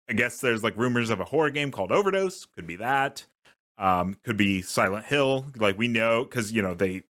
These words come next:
there's been a lot of rumors that he's heavily involved in the reboots for Silent Hill, and,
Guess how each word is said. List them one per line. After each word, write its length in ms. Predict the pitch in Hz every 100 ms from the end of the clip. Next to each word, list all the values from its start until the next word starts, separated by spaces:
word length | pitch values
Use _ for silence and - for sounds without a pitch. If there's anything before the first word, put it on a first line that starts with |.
| _
there's 220 | - 92 82
been 100 | 92
a 80 |
lot 140 | 92 92
of 80 | 113
rumors 300 | 147 139 117
that 160 | 95
he's 280 | 101 95 - - - _
heavily 300 | 147 143 147
involved 500 | 143 117 123 123 123
in 140 | 135 113
the 80 | 110
reboots 380 | 117 113 117 -
for 100 | 107
Silent 360 | 123 110 107
Hill, 260 | 107 110 107
and, 160 | 98